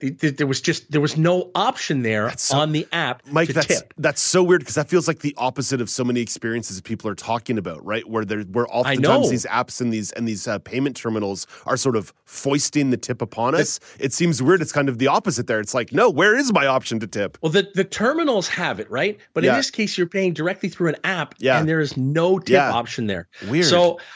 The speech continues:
Speaker 1: I, I find that we're, we, we're going through a bit of a weird time here as far as tipping goes between the terminals and the apps,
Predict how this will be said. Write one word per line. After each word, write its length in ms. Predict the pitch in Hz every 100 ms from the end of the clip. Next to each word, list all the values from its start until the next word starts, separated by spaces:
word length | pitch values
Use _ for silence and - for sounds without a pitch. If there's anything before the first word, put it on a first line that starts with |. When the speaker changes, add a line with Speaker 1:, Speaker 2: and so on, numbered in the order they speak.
| -
Speaker 1:
I, 140 | 180 -
I 60 | 175
find 280 | 202 233 233
that 200 | 214 190
we're, 220 | 180 185
we, 180 | 165 170
we're 200 | 156 143
going 200 | 185 214
through 140 | 202
a 40 | 160
bit 120 | 170
of 60 |
a 80 | 160
weird 440 | 123 139 175 160 -
time 300 | 175 180 185
here 220 | 160 143
as 80 | -
far 160 | 131
as 80 | 117
tipping 300 | - 147 135
goes 260 | 127 131 131 - -
between 540 | 147 135 151 143 131 - -
the 80 |
terminals 480 | 127 220 214 190 170 160 - _
and 140 | 131 131
the 120 | -
apps, 440 | 190 196 190 -